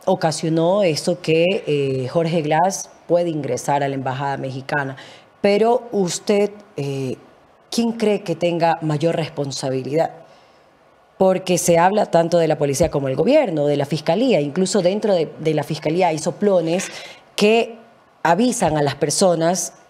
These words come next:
para que puedan tener algún tipo de reacción anticipadamente. Entonces,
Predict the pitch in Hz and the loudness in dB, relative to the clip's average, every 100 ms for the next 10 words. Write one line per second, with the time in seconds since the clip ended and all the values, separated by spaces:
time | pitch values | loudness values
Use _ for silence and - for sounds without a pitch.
0 | _ _ _ _ _ _ _ - 165 147 | _ _ _ _ _ _ _ 2 4 2
1 | 147 - 170 165 156 156 160 - 156 156 | -2 2 4 4 2 0 -4 0 2 2
2 | 156 147 165 170 165 156 147 143 135 - | 2 0 0 0 0 0 0 -2 -2 -2
3 | 220 185 135 131 123 131 135 127 139 131 | 0 0 0 -8 -8 -2 -2 0 -2 -4
4 | - - - _ _ _ - 165 165 165 | -8 -20 -20 _ _ _ -4 0 2 2
5 | 170 196 185 - | 2 0 0 -6